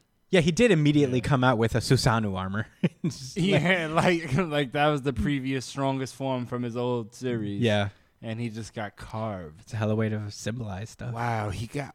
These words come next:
Speaker 2: oh, man.
Speaker 1: Yeah, he got ruined.
Speaker 2: He had, like, three swords stabbed in him and a note on him or something. Didn't he have something written on him?
Speaker 1: <laughs> No,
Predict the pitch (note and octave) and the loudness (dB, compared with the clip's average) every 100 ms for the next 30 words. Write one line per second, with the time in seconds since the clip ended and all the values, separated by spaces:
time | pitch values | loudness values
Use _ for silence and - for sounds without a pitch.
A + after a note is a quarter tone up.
0 | - - - - - - - B2 A2 D3 | -16 -16 -14 -18 -20 -20 -4 0 2 2
1 | A2 G2+ G#2+ - _ - D3 A2 G#2 A2+ | 0 -2 -6 -10 _ -18 -14 -12 -12 -6
2 | A2+ A#2 D3 A#3+ A#3 A3 E3 - E3+ F#3 | 2 6 8 8 6 2 -2 -4 -4 -4
3 | - E3+ E3 B2+ - - - - C3+ C#3+ | -2 2 2 0 -6 -14 -12 -4 0 0
4 | B2+ C3 A#2+ A2+ G#2+ A#2 C3+ C3 A2 - | 0 -2 -2 -4 -8 -6 -4 -2 -4 -8
5 | A2 G#2+ B2 C3 - G#2+ G2+ G2+ G#2+ G2 | -8 -4 -2 -2 -4 -10 -10 -10 -12 -14
6 | - C#3 C3+ A2+ A2 F3 F#3+ F#3 E3+ F3+ | -10 -10 -10 -16 -12 -10 -6 -6 -6 -6
7 | D#3 A2+ C3 D3 D#3 D#3 D3+ E3 C#3 | -6 -6 -8 -8 -8 -8 -8 -4 -2